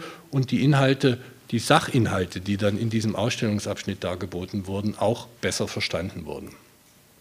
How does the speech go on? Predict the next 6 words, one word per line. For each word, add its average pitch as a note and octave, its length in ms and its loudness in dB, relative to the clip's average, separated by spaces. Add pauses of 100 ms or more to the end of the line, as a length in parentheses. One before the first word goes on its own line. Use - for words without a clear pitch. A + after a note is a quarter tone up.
(1300)
Ganz F#3 240 8
schnell F#3+ 220 10
noch F3+ 180 8
zum A#2 380 4 (160)
letzten F3+ 480 8
Punkt. - 560 8